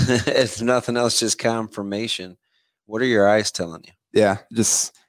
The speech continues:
Speaker 2: it is all about trying to see kids as many different times as I can and try to see as many different schools as I can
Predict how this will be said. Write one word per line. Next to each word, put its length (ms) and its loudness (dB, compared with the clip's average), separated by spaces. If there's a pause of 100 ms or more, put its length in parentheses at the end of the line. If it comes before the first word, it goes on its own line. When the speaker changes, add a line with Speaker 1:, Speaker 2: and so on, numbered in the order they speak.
(180)
Speaker 2:
it 100 4
is 240 4
all 120 8
about 280 2
trying 220 0
to 60 0
see 320 0
kids 600 -4
as 200 -2
many 260 -4
different 300 -4
times 280 -2
as 80 -8
I 100 0
can 300 -6
and 100 -6
try 140 2
to 60 0
see 180 0
as 120 0
many 220 -4
different 320 -6
schools 420 -6
as 60 -4
I 100 0
can 360 -8